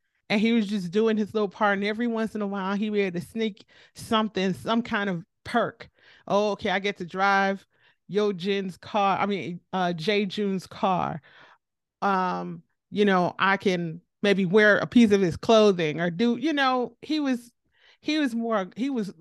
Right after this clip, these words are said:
more of a traditional gopher. Was there anything about him that stood out to you other than, like, towards the end, he was, like, irreverent,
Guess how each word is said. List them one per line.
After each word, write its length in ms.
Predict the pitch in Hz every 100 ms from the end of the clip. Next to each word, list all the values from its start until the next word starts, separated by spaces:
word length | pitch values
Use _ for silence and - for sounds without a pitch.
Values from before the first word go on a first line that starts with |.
| _
more 320 | 202 208 254 240
of 100 | 190
a 140 | 185
traditional 920 | - 202 170 208 214 - 202 180 160 -
gopher. 600 | 175 175 - - - - _ - - - -
Was 120 | 202
there 140 | 226 -
anything 460 | 220 247 247 240
about 340 | 226 196 196 190
him 440 | 202 208 214 214
that 220 | 175 175 175
stood 240 | - 190
out 220 | 190 -
to 100 | -
you 320 | 214 214 220 214
other 240 | 214 254
than, 240 | 226 214 208
like, 400 | 202 196 196 - _ _ _ _ _ -
towards 240 | 403 415
the 140 | 254 -
end, 220 | 269 254
he 120 | 294
was, 180 | 262 233
like, 420 | 233 220 208 - _ _ _ _ _ _ _ -
irreverent, 680 | 233 220 233 214 185 156